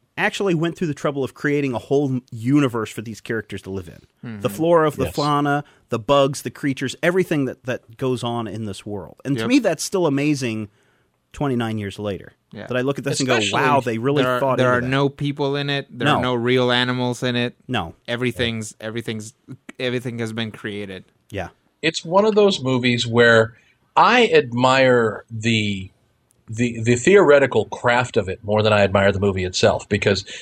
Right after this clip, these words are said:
Speaker 3: what they had to put into just the set design and the creation of the characters and the sheer work involved in just having three characters walking down the street five blocks,
Speaker 1: Right.
Speaker 3: you know, is just amazing.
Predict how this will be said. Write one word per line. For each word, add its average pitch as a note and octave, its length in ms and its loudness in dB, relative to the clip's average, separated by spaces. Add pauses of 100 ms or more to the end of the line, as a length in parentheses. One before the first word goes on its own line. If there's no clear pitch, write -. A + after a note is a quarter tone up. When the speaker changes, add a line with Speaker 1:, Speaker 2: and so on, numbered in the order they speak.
(320)
Speaker 3:
what F3 320 4
they D3 160 2
had C#3 400 -2
to B2 100 -10
put A#2 300 -2
into A2 480 -2
just G#2+ 280 -4
the G2+ 80 0
set B2+ 320 2
design G2+ 460 2
and G2+ 80 -2
the G#2 60 -4
creation A#2 420 2
of G#2+ 60 0
the G#2 80 -4
characters G2+ 500 0 (380)
and C#3+ 180 4
the C3+ 60 6
sheer F#3+ 840 4
work B2+ 460 4
involved G#2+ 560 6
in A2 300 4 (280)
just F3 240 6
having E3+ 360 4
three C#3+ 320 -2
characters B2+ 560 2
walking A2 540 2
down G#2 300 2
the G2+ 100 -2
street - 500 -6
five G2 340 2
blocks, F2+ 480 -4
Speaker 1:
Right. G2 320 -2 (640)
Speaker 3:
you A#2+ 160 2
know, A#2 120 6
is C#3 200 2
just - 440 4
amazing. C3 920 2